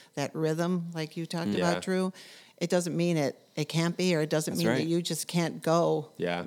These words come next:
Speaker 1: go now
Speaker 3: That's right.
Speaker 1: and say, "This is, this is
Speaker 2: Yeah.
Speaker 1: where I am."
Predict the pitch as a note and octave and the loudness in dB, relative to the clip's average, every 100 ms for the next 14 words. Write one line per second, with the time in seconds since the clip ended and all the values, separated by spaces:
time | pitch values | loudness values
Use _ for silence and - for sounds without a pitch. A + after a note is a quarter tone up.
0 | E3 E3 F3+ E3+ F#3 D3+ A#2+ A#2 - - | 0 2 4 4 4 4 2 0 -6 -20
1 | - D#3 D3+ E3 D#3 D3+ D#3 - - - | -6 -4 0 4 4 4 0 -6 -20 -6
2 | E3+ E3+ F3+ D#3+ - - E3+ D#3+ D#3+ - | -4 -2 -4 -4 -6 -4 -4 -2 0 2
3 | D#3 D#3 D#3 D#3 D3+ D3 | 2 2 0 -2 -2 -6